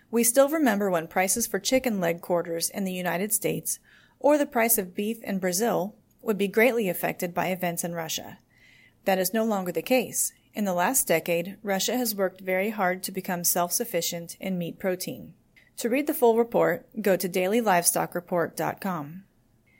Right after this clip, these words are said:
U S D A commits two hundred fifteen million dollars to enhance the American food supply chain. Adapted from a release by the U S D A.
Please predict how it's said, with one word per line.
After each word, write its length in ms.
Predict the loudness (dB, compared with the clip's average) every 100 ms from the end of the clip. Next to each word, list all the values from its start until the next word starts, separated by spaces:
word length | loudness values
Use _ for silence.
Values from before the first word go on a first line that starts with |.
| _ _ _ _ _ -2
U 180 | 2 4
S 180 | 4
D 160 | 4 4
A 140 | 4
commits 440 | 2 0 0 0 -2
two 220 | 0 0
hundred 300 | 2 -2 -2
fifteen 480 | -2 -2 0 0 0
million 260 | 0 0
dollars 540 | -2 -2 -4 -4 -6 -8
to 140 | -4 -2
enhance 440 | 0 0 0 0
the 120 | 0
American 540 | 0 0 -2 -2 -4 -4
food 300 | -2 -2 -2
supply 400 | -4 -2 -2 0
chain. 460 | -2 -6 -10 -14 -18 _ _ _
Adapted 400 | 0 2 2 0
from 160 | -2 -2
a 60 |
release 400 | 0 0 0 -2
by 160 | -2 -2
the 140 | -2
U 160 | -2 -2
S 200 | 0 -2
D 160 | -2 -2
A. 300 | -4 -8